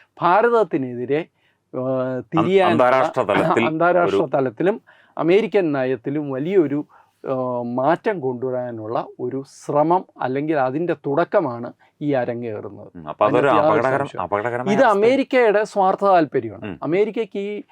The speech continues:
Speaker 1: അപൂർവ ധാതുക്കളാണ്, അത് അമേരിക്കയ്ക്ക് വേണം.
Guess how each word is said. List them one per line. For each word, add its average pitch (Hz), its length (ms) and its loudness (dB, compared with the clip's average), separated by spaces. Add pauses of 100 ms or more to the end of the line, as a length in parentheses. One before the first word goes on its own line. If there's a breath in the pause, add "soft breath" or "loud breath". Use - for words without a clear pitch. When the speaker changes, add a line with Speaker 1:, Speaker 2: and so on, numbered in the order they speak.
(280 soft breath)
Speaker 1:
അപൂർവ 190 340 6 (100)
ധാതുക്കളാണ്, 160 680 0 (220)
അത് 180 300 2 (380)
അമേരിക്കയ്ക്ക് 185 520 0
വേണം. 110 200 -6